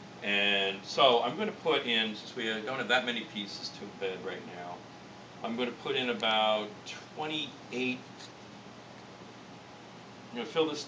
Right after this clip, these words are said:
to the twenty-eighth mark on this cylinder, this graduated cylinder,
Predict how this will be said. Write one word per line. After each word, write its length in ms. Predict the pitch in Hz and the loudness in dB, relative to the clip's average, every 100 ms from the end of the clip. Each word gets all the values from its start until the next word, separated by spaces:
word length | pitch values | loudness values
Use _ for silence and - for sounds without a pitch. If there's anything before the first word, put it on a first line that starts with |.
| - | -4
to 180 | 123 113 - - - - 110 | -2 -4 -8 -14 -14 -12 -8
the 100 | 98 92 90 | -8 -8 -12
twenty-eighth 800 | - 123 117 107 107 107 - - - - - - - - - - - - - - - 104 | -6 -2 -2 0 -2 -2 -6 -14 -14 -14 -14 -16 -16 -16 -16 -16 -16 -16 -16 -16 -8 4
mark 460 | 110 - - - - 90 | 6 6 2 -6 -12 -8
on 260 | 87 87 87 85 - | -6 -4 -6 -8 -8
this 300 | 98 - - - - - - | -4 -4 -4 -8 -16 -16 -12
cylinder, 560 | - - 95 80 87 92 | -6 -4 -4 -4 -8 -8
this 140 | - | -8
graduated 480 | - 92 98 95 92 | 0 0 0 -4 -4
cylinder, 480 | - - 82 80 98 | -6 -6 -8 -8 -10